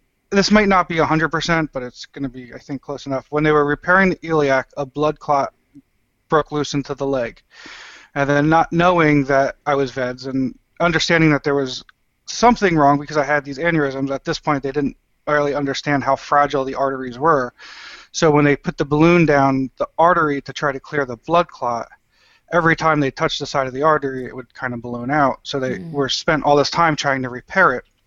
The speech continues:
Speaker 1: and they thought they had repaired it. However,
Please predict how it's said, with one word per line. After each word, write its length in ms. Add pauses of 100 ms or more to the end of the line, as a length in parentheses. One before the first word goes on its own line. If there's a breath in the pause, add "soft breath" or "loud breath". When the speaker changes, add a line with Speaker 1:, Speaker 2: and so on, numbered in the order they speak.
(580)
Speaker 1:
and 120
they 80
thought 280
they 80
had 160
repaired 340
it. 140
However, 540